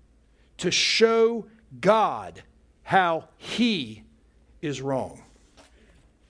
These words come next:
In chapters thirty-two through thirty-seven, the younger friend Elihu rebukes Job and his three friends.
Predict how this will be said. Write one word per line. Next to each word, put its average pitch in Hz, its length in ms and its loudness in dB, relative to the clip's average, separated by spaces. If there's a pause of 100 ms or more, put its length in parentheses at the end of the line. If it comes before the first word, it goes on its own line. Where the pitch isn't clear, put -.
(540)
In 160 100 -6
chapters 208 420 0
thirty-two 226 640 0
through 196 220 -6
thirty-seven, 175 880 -2 (400)
the 156 80 -4
younger 196 360 2
friend 180 520 -2 (120)
Elihu 170 600 -4 (840)
rebukes 196 720 -2
Job 190 600 2
and 208 300 0
his 190 200 -4
three 202 300 -6
friends. 131 640 -6